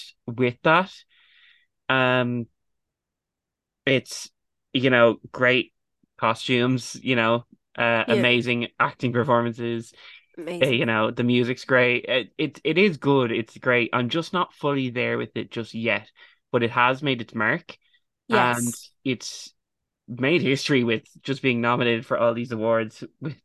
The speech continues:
Speaker 1: with the likes of these trans actors and all these things. So yeah,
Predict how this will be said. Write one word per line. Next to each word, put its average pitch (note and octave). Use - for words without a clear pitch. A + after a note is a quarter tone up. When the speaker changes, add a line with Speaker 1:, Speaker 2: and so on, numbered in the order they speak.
Speaker 1:
with B2+
the A#2+
likes A#2
of A2+
these A#2
trans A#2+
actors A#2+
and A2+
all A#2+
these A2+
things. A2+
So A#2+
yeah, A#2+